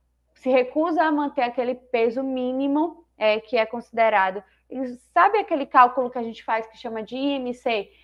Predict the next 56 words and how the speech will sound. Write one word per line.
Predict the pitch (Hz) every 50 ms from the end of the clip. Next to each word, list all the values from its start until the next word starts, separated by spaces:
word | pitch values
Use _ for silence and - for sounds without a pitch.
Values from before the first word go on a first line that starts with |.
| _ _ _ _ _
Que | 240
a | 226 220
gente | 233 240 -
calcula | - - 240 226 233 226 - - 240 240 247 247 247 247 247 247 - - _ -
o | 240 247
nosso, | 247 240 233 240 240 240 247 - 262 247 240 226 214 - - -
é, | 208 208 196 196 190 185 180 - - - _ -
o | 214
nosso | 220 220 214 233 - - 254
I | 240
M | 233 226 220 220
C | - 262 247 247
com | 247 302 302 277
base | 254 240 226 233 240 247
na | 247 233 233
nossa | 233 226 233 233 - 247
altura | 240 240 - _ 285 294 320 330 349 349 349 -
e | 285 294
no | 302 302
nosso | 294 277 285 277 - 330
peso. | - - 262 233 226 220
Então, | 240 226 - 247
ele | 240 247 262
dá | 226 247 254
um | 277 294
valor | 254 277 254 226 220
ali | 220 202 214 247 285 - _ _ _ _ _ _
que | _ _
seria | 294 262 269 277
considerado | 277 285 277 - - 254 254 247 233 220 233 240
o | 240
valor | 247 247 233 233 240 247 247 -
ideal | 302 339 359 370 370 339 294 269 262 277 285
de | 262 294
acordo | 294 294 294 277 285 285 -
com | 294 294
a | 277 269
nossa | 269 269 - 285
altura | 277 277 269 - _ 269 254 262 269 285 330 320 - _ _ _ _
e | 277
de | 240 285
acordo | 269 277 277 285 277 277 277 277
com | 294
o | 294 277
nosso | 277 269 277 277 - _
peso. | - 294 226 214 196 - _ _ _ _ _ _ _ _ _
Nesse | - 262 320 427 523 508 - 453 440
caso | - 233 226 226 226 233
dessas | 220 214 214 - 226 - _
pessoas, | - 196 196 - - 240 254 262 233 202 208 202
o | - -
I | 262 269 262
M | 254 254 247 254
C | 247 - 254 220
delas | 208 220 208 208 208 220 220
está | 226 220 - _ 226 214 - -